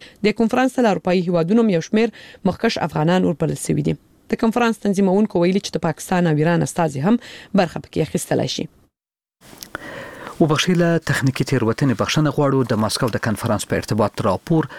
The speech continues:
Speaker 2: مخکې د خپرونې په پیل کې خپور شو. د ایران د ان-، ان-، اسلامي انقلاب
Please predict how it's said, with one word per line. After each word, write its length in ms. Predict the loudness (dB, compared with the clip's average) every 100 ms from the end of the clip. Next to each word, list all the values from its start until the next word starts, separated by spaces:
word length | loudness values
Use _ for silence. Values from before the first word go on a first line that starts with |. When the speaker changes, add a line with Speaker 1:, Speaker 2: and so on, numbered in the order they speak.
| -16 -16 -2
Speaker 2:
مخکې 480 | 2 2 0 -2 -2 -2
د 60 |
خپرونې 440 | -2 0 2 0 0
په 120 | -2 0
پیل 120 | 0 -2
کې 60 | -6
خپور 260 | -4 -2 -2
شو. 100 | -4 -6 -14 -4 0
د 80 | 2
ایران 260 | 2 2 2
د 100 | 0
ان-، 80 | -2 -6 -6 0 2 2 2 0
ان-، 180 | 0 -2 0 0 2 0
اسلامي 400 | 0 2 4 2 2
انقلاب 340 | 2 0